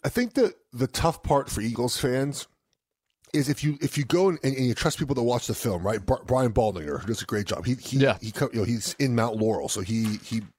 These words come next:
Speaker 1: he hosts with the Eagles. You know, Da-, uh, uh, Dan Orlovsky, who was close enough to the Eagles that, that he almost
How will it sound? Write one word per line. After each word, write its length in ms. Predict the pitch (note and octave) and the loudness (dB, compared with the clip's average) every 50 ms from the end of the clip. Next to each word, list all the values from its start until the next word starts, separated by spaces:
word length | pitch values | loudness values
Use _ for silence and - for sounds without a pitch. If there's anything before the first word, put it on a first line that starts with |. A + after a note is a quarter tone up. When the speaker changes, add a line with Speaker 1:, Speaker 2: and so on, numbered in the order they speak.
| - - | -10 -6
Speaker 1:
he 160 | G#2 G2 F#2 | -6 -6 -6
hosts 320 | - - - C3 B2+ - | -6 -4 -2 0 0 0
with 100 | G#2+ F#2 | -2 -6
the 100 | - G#2 | -4 -4
Eagles. 300 | G#2+ F#2 - - - - - - - - - - - - _ | -4 -4 -4 -6 -6 -6 -8 -10 -16 -20 -20 -20 -20 -10 _
You 100 | C3 A#2+ | -4 -4
know, 60 | A2 - - - - A#2+ A#2+ - A2+ F#2 | -4 -6 -10 -20 -20 -20 -20 -18 -8 -4
Da-, 120 | C3+ C#3 | -2 0
uh, 260 | C3+ A#2+ A#2+ A#2 A2+ G#2+ - B2+ | 0 0 0 0 -2 -2 -2 -2
uh, 220 | A2+ G#2+ G#2 G2+ | 0 0 0 0
Dan 240 | F#2+ E2+ C#3+ D3+ D3 | 0 0 2 2 4
Orlovsky, 520 | D3 C3+ C3 B2+ C3 B2+ - - - D3+ | 4 4 4 4 2 0 0 -4 -6 -4
who 180 | C#3 A2+ A2+ A2 | -2 0 0 0
was 320 | G#2+ G#2+ G#2+ F#2+ - - - - - - - - | 0 -2 -2 -2 -4 -6 -8 -10 -16 -16 -6 0
close 240 | - E3+ G#3 - | 2 2 4 4
enough 100 | E3+ D3+ - | 2 0 0
to 80 | C3 | -2
the 60 | B2+ C#3 | -2 -2
Eagles 240 | C#3+ D3 D3 B2+ | 0 2 2 2
that, 220 | G#2+ B2+ C3 - - | 4 2 2 2 0
that 120 | B2 A#2 | -4 -2
he 160 | F#2+ A2+ B2 | 0 0 0
almost 280 | B2+ C3 C3 A2+ - - | 2 2 0 0 -2 -2